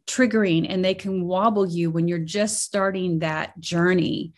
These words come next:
So if I can h-, it help you with words and I can show you how other people are responding when, when people push back,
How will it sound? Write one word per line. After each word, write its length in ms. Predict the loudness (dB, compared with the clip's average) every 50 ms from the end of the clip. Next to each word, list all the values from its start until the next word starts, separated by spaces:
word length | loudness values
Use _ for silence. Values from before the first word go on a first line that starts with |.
| _ _ _ _
So 280 | -4 2 4 4 6 6
if 200 | 4 0 2 2
I 140 | 2 2
can 160 | 2 0 -2 -2
h-, 100 | -4 -6 -4
it 240 | -4 -4 -4 -4 -6
help 340 | -2 0 0 0 0 0
you 180 | 0 0 2 2
with 220 | 2 0 0 -2
words 760 | -4 -4 -2 0 2 2 2 2 0 -2 -4 -8 -8 -8 -10 -12 -18 -20 -10 -6
and 120 | -2 -2
I 80 | 0 0
can 160 | 0 -2 -2
show 340 | 0 0 2 4 4 4 6
you 200 | 6 4 4 2
how 140 | 0 -2 -2
other 280 | -2 0 0 0 0
people 380 | 0 0 -2 -2 0 0 0 0
are 160 | 0 0 0
responding 680 | 0 0 -2 -2 -4 -4 -4 -2 -2 0 2 2 2 2
when, 220 | 2 0 0 -2 -4
when 200 | -4 -4 -4 -4
people 320 | -4 -6 -4 -4 -4 -6
push 280 | -6 -6 -6 -6 -6 -4
back, 360 | -2 0 0 0 -2 -4